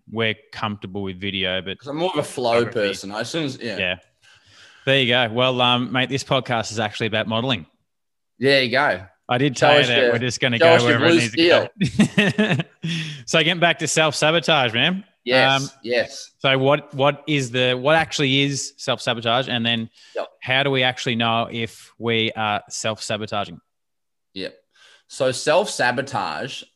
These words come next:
Speaker 2: everything comes back to the nervous system. So self-sabotage is a better way to think about it is self-protection.
Speaker 1: Mm-hmm.
Speaker 2: And I want whoever's listening to this to really let that land. Self-sabotage is always,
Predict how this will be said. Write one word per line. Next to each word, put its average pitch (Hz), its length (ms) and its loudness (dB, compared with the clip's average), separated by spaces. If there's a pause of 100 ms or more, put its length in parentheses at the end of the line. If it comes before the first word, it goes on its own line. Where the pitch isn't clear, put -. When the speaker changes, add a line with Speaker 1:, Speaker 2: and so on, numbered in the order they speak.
(120)
Speaker 2:
everything 165 360 -6
comes 123 260 -8
back - 260 -6
to 113 80 -14
the 95 120 -12
nervous 95 320 -12
system. 160 460 -14 (380)
So 127 100 -12
self-sabotage 160 840 -2
is 107 200 -12 (400)
a 113 80 -8
better 127 260 -2
way 117 220 0
to 101 60 -8
think 113 180 -10
about 127 220 -2
it - 80 -4
is 113 140 -10
self-protection. - 720 -10 (1700)
Speaker 1:
Mm-hmm. 110 220 -8 (160)
Speaker 2:
And 107 200 -6
I 110 100 -2
want 135 340 -2
whoever's 120 380 -2
listening 123 300 -6
to 113 60 -12
this 104 180 -10
to 107 120 -10
really 107 260 -6
let 101 240 -4
that 90 240 -6
land. 120 440 -10 (120)
Self-sabotage 127 1300 -6
is 107 140 -12 (140)
always, 117 920 -2